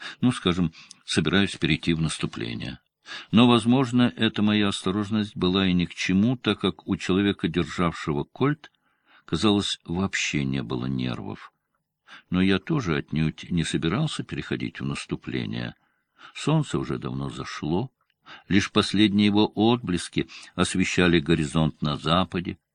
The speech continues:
так что я, стоя в дверях каюты, представлял собой чёткий силуэт. Возможно, левая рука человека, который сидел сейчас за столом, покоилась на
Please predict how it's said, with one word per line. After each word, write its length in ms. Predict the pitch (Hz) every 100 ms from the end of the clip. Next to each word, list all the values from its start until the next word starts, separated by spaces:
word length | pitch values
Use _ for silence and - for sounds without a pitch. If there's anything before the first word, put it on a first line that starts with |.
| _ - -
так 180 | - 98
что 140 | -
я, 320 | 98 104 117 110
стоя 420 | - 113 113 98
в 60 |
дверях 440 | 87 92 98 98 -
каюты, 680 | 87 85 98 143 - 71 - _ _ _ -
представлял 640 | 98 - - 95 110 120
собой 680 | - 98 95 110 107 - -
чёткий 500 | - - 123 - 104
силуэт. 640 | - - 101 92 60 - _ _ _ _ _ _ _ _ _ _ - -
Возможно, 640 | 78 80 71 101 139 127 113
левая 420 | 95 110 104 92
рука 360 | 87 - 98
человека, 580 | 92 87 80 87 95 107
который 320 | - 80 82
сидел 340 | 80 78 85 87
сейчас 460 | 80 - 85 80 65
за 100 | 76
столом, 580 | - 65 69 90 123 - _ _ _ _ _
покоилась 720 | 92 - 101 101 98 95 - - _ _ _
на 420 | 82 95 92 87